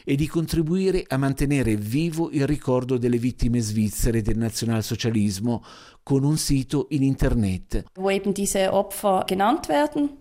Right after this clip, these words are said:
Speaker 1: Dove saranno riportati i loro nomi assieme a tutte le informazioni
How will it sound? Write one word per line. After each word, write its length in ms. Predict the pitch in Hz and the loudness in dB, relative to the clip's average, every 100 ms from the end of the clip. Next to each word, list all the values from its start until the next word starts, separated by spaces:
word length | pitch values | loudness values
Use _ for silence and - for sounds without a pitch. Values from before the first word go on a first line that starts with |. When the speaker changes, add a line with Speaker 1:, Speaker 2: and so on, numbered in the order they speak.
| - | -18
Speaker 1:
Dove 280 | - 127 127 | -2 0 2
saranno 360 | 120 143 139 131 | 2 0 0 0
riportati 580 | 117 120 107 123 117 | -2 -2 0 -2 0
i 20 | 117 | 0
loro 260 | 110 113 | 0 2
nomi 440 | 120 147 165 170 - | 0 0 0 -2 -6
assieme 540 | - - - 160 156 131 | -4 -4 0 2 2 0
a 40 | |
tutte 260 | 127 127 123 | -4 -4 0
le 80 | |
informazioni 840 | 110 123 120 139 - 104 98 113 | 0 0 -2 -2 -4 -4 -2 -4